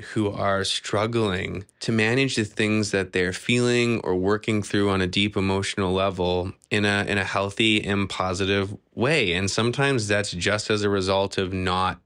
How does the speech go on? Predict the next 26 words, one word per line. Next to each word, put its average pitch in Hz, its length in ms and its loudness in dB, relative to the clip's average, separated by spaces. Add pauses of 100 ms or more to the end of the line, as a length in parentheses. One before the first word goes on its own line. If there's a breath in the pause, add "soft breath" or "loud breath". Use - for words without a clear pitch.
knowing 95 380 0
how 101 400 0
or 117 160 0
not 101 220 0
having 98 420 0
that 92 300 0
behavior 95 500 0
modeled 92 720 0
or 110 80 0
not 107 220 2
having 101 320 0
the 92 60 0
space 98 520 -2
to 101 140 -2
discuss - 580 -4
those 95 300 0
things 101 340 0
with 92 180 -4
like-minded 95 580 -2
individuals 92 880 -2 (300 soft breath)
or 135 100 2
struggling 131 640 0
to 120 320 2
understand 110 680 2
themselves 101 680 0
just - 320 0